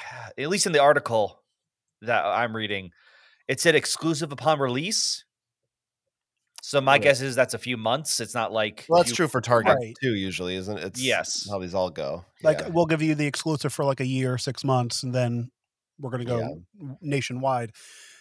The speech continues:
Speaker 3: I don't, i-, it's also just weird to me that a lot of these companies are doing exclusives for stores when a lot more people just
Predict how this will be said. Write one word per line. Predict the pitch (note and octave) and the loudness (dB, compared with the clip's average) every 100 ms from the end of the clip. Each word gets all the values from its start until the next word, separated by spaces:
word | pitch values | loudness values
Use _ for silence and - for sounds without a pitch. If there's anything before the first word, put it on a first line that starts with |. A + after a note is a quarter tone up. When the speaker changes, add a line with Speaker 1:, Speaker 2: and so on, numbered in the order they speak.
| _ - _ | _ -20 _
Speaker 3:
I | - | -6
don't, | A#3+ A#3+ | -4 -4
i-, | B3 - | -8 -6
it's | A#3+ | 2
also | B3 D4 F4 | 4 6 2
just | A3+ | 0
weird | D#3+ F3 E3+ | 2 2 2
to | E3 | 2
me | D#3+ | 2
that | C#3+ C#3+ C#3 - _ _ _ _ _ _ _ _ _ _ _ - - | 6 6 6 2 _ _ _ _ _ _ _ _ _ _ _ -8 -2
a | |
lot | F3+ F#3 F3+ | 6 8 8
of | |
these | F3 - | 6 0
companies | - E3 E3 D3 | 0 0 0 -2
are | E3 D3 | -2 -4
doing | B2 F3 G3 E3 | 2 2 4 2
exclusives | C3+ - E3+ D3 C#3+ B2 | -2 -4 -4 -4 -4 -8
for | - C3 | -8 -6
stores | - - G3+ D#3 C3 A#2+ | -4 0 2 2 0 -2
when | D3 C#3+ - - - - | -4 -4 -10 -18 -18 -10
a | |
lot | A3+ - A#3 | -4 2 2
more | G#3 F#3+ | 4 0
people | - A#3 A#3 F3 | 0 -6 -2 -4
just | D#3 | -4